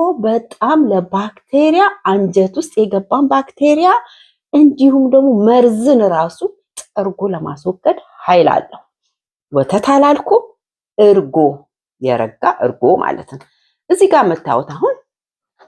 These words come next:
የምታረጉት ማታ ከመተኛታችሁ በፊት ወይም ደግሞ ይሄ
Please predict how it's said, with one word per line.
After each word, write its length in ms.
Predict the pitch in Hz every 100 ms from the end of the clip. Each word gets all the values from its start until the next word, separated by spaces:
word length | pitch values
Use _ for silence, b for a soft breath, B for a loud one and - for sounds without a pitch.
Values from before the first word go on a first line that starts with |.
| _ -
የምታረጉት 720 | 143 131 135 147 147 160 - 185
ማታ 340 | 185 214 214 392
ከመተኛታችሁ 840 | 330 277 269 262 240 233 226 -
በፊት 340 | 240 254 427 - _ _ _ _ _
ወይም 260 | 165 175 170
ደግሞ 260 | 165 196 247 330
ይሄ 140 | 208